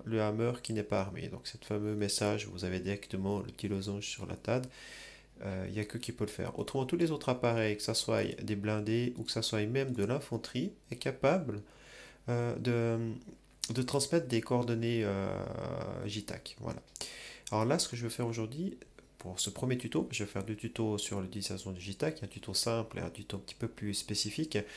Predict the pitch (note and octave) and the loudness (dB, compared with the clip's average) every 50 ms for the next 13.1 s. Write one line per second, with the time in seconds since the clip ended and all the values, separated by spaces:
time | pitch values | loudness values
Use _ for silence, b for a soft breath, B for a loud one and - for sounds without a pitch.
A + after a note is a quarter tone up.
0 | B B B B B - A#2 - - D#3+ D#3+ D3+ C#3 B2 C3+ D#3 D#3 - - - | B B B B B -2 0 2 2 2 2 2 2 2 2 0 0 0 -4 -12
1 | - - - - - - - B2+ C#3 D3+ D#3 - - - B2+ B2 B2 - - - | -20 -20 -20 -20 -18 -8 -2 2 2 2 2 0 2 2 2 2 2 -2 -10 -18
2 | - - - - - C3 B2+ B2 B2 A#2 A2+ A2 A2 G#2+ G#2 G#2+ - - - - | -20 -20 -14 -6 0 2 4 6 6 4 4 2 2 0 -2 -2 -4 -6 -6 -4
3 | - A#2 A#2 A2+ G#2+ - - A2+ A#2+ - - - G2 F2+ E2+ E2+ - - - - | -2 -2 -2 -2 -2 -4 -4 -4 -4 -4 -4 -4 -2 -2 -2 -4 -6 -8 -12 -18
4 | - - - - - - - - - - - - - - - - - - - - | -18 -14 -8 -6 -4 -4 -6 -8 -16 -20 -20 -20 -20 -20 -20 -20 -20 -20 -20 -10
5 | - - A2+ A#2 A2+ - C3+ - - C#3 B2+ - C#3 D#3+ F3+ D3+ - G#2 G2+ G2 | -4 0 0 0 6 10 10 12 12 10 6 6 6 6 8 8 6 6 4 4
6 | F#2+ - - - - - B2 - A#2 A2+ A2 G#2 G#2+ G#2 - A#2+ A#2+ A2 G#2 G2 | 2 2 0 -2 -4 -4 -4 0 0 0 2 2 2 0 2 2 2 2 2 2
7 | F#2+ F#2+ - - - - F3+ E3 A#2+ G#2+ - - - F#2 F#2 G2 G2 A2 G#2+ G2+ | 0 0 2 2 2 2 2 0 -2 -4 -4 -4 -4 -4 -4 -4 -6 -6 -4 -4
8 | G2+ G#2+ G#2+ G#2+ - - G2+ - - G2 - G2+ F#2+ - - G#2 G2+ F#2+ F#2 - | -4 -4 -4 -6 -6 -8 -6 -6 -6 -6 -4 -6 -4 -4 -4 -4 -2 -4 -4 -2
9 | - F#2+ F#2+ F#2 F#2+ - F#2+ F#2 F#2+ - - - F3+ - - - B B B B | -2 -2 -2 -2 -4 -6 -8 -8 -8 -6 -6 -6 -6 -6 -8 -14 B B B B
10 | B B B B B B B B B B B B B B B B B B - - | B B B B B B B B B B B B B B B B B B -2 2
11 | C#3 C3+ B2+ B2+ B2 A#2+ A#2+ - - - - D3 C#3 C#3 C#3 B2+ B2 B2+ B2 - | 4 6 8 8 8 8 6 4 4 6 8 8 10 10 8 8 4 2 4 6
12 | - - A#2+ A#2+ A2+ A2+ G#2 - - A#2+ A2 G#2+ G#2 G2+ G#2 G2+ F#2+ F#2+ F#2+ G2 | 6 6 6 6 6 4 4 0 -2 -2 -2 -2 0 0 2 2 2 2 0 -2
13 | G2 - | -4 -6